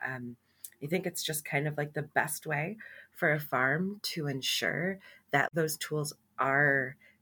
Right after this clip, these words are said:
kept safe. They are, they do stay on the farm, like you mentioned, and that they are able to kind of control some of their exposure to possible microbial risks.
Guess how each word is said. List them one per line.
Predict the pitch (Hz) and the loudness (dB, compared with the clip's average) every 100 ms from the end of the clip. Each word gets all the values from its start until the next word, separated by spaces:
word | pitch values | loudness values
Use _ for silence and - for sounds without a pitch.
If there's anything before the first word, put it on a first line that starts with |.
| _ | _
kept | - 143 - | -2 -2 0
safe. | - 127 110 127 - | 2 4 2 -2 0
They | 147 | 2
are, | - 139 | 4 4
they | 143 147 139 | 4 4 2
do | 147 147 | 2 -2
stay | - 147 | 0 2
on | 143 135 | 2 2
the | 135 | -2
farm, | - 135 139 | 2 2 2
like | 139 147 147 | -2 -4 -4
you | 143 | -4
mentioned, | 135 139 - 139 - - - - - - | -2 -4 -4 -6 -6 -12 -14 -12 -4 2
and | 151 | 4
that | 147 135 - | 6 4 2
they | 147 143 147 147 - | 2 2 0 -2 2
are | 151 156 151 | 4 6 4
able | - 147 143 | 0 -2 -4
to | 143 151 | -8 -8
kind | - 160 | -2 -2
of | 170 - - - - | -2 -8 -20 -20 -6
control | 196 190 - 208 196 | -2 0 4 6 6
some | 175 - 156 | 2 -2 0
of | 147 143 | 0 2
their | 139 | 0
exposure | 143 - - 139 127 - 131 | 0 -4 -2 0 0 -2 -4
to | - 156 | -4 -4
possible | 147 117 - 147 147 | -2 -4 -4 -4 -2
microbial | 131 131 - 135 139 139 127 | -2 -6 -6 -4 -2 -4 -2
risks. | 135 147 - - - | -4 -4 -8 -10 -16